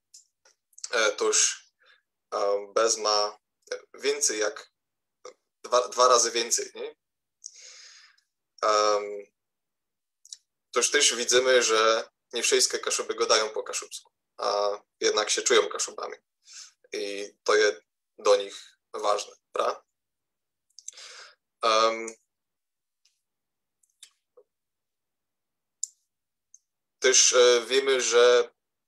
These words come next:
kole czterech, e, czterech tysięcy zadeklarowało, że to jest ich, e, jedyny, je-, je-, jedyna godka, jaką, e,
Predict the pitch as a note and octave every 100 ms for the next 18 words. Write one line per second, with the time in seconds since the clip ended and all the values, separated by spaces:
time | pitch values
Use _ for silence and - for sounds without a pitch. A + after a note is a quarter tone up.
0 | - B2 A#2+ A#2+ - - B2+ A#2+ B2 -
1 | A#2 A#2 A2 - B2+ B2 - A#2+ B2 A#2+
2 | - A#2+ A#2 - _ _ _ _ _ -
3 | - A#2+ A#2 A2+ A2+ G#2+ G#2 G#2+ A#2 A#2
4 | G#2+ G#2+ A2 A2 _ G#2+ G#2+ A2 A2 -
5 | _ _ - _ _ G#2 A2 A2+ B2 C#3
6 | A#2 - A#2 - E2+ - A2+ A2+ C#3 A2
7 | G#2+ - - - - - - G#2+ - -